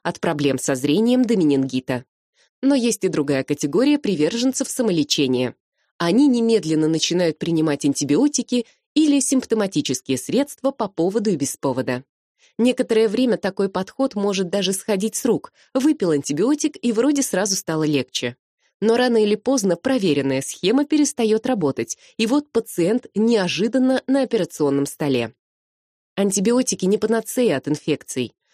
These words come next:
Против вирусов они вообще не работают. Прием антибиотиков раньше времени для профилактики в неправильной дозировке или с неверным временем приема может не помочь, а навредить, сделать дальнейшее лечение неэффективным.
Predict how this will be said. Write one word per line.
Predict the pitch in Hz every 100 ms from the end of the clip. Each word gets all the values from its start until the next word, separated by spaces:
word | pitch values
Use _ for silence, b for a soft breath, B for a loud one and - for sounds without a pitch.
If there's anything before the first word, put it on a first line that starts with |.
| _ -
Против | 190 175 175 -
вирусов | 156 247 247 147 -
они | 139 143
вообще | 151 - -
не | 269 170
работают. | 135 143 139 127 120 - _ b b
Прием | - 226 285 269
антибиотиков | 220 226 214 208 226 208 208 -
раньше | 185 143 - 127
времени | 143 233 269 254 -
для | 226 262
профилактики | - 160 143 147 247 - 254 262 262 b -
в | 220
неправильной | 226 240 214 160 147
дозировке | 147 180 196 240 233 202
или | 196
с | 202 -
неверным | 226 202 202 143 139
временем | 156 151 143 147
приема | 147 196 214 254 151 b b
может | - 262 226 220
не | 226
помочь, | 220 175 208 254 -
а | -
навредить, | 202 185 185 143 143 - _ b b
сделать | 185 180 254 247 185
дальнейшее | 208 220 226 196 - 131
лечение | 139 - 233 220 156
неэффективным. | 156 165 165 202 - 233 156 120